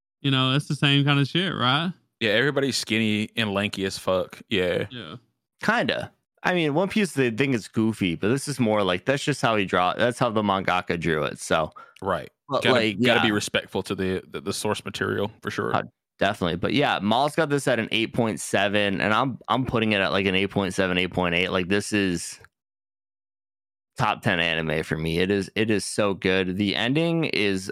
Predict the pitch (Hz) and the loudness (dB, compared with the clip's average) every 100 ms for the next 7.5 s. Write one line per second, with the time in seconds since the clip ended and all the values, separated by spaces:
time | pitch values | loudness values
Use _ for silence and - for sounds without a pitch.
0 | - 98 95 - - 117 113 104 107 - | -2 -2 -2 -12 -2 2 2 2 -2 -2
1 | 101 90 - - 90 - 87 87 85 87 | -2 -2 -2 -2 -2 0 0 0 0 0
2 | 90 90 - 90 85 87 90 90 87 - | 0 -2 -2 -2 -2 -2 -2 -2 -4 -2
3 | 98 107 107 85 104 98 - 95 90 120 | 0 2 2 0 0 -2 -4 -2 0 0
4 | 117 110 - 92 82 - 87 85 85 - | 0 -4 -2 -2 -2 0 0 2 -2 -6
5 | _ _ _ _ _ _ 107 117 120 113 | _ _ _ _ _ _ -6 -2 0 0
6 | - 131 110 - 107 110 92 87 90 87 | 0 -2 0 -2 0 0 0 0 0 -4
7 | 80 - 65 - | -2 -4 -4 -10